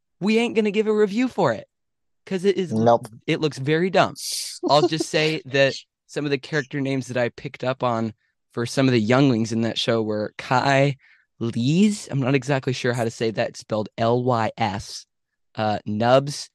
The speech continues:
Speaker 1: Nash, and then there's a droid named R J eighty-three. And also their animation of Yoda, who will be joining them as
Speaker 2: <laughs>
Speaker 1: well,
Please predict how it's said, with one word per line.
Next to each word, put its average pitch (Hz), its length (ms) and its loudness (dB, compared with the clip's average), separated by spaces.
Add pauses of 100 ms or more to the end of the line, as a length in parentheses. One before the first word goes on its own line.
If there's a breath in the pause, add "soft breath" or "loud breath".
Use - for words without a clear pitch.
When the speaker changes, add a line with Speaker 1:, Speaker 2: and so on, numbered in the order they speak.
(300)
Speaker 1:
Nash, 123 540 -2 (400)
and 120 80 -6
then 117 60 -4
there's 117 200 -6
a 107 60 -10
droid 120 300 -2
named 113 320 -4
R 117 240 0
J 113 340 -2
eighty-three. 107 720 -6 (680)
And 117 140 0
also 120 260 2
their 113 400 0
animation 110 520 -2
of 95 60 -6
Yoda, 113 520 2 (540)
who 120 60 0
will 120 120 4
be 120 100 0
joining 120 360 0
them 120 160 0
as 107 160 -6
Speaker 2:
<laughs> - 20 -14
Speaker 1:
well, 123 320 2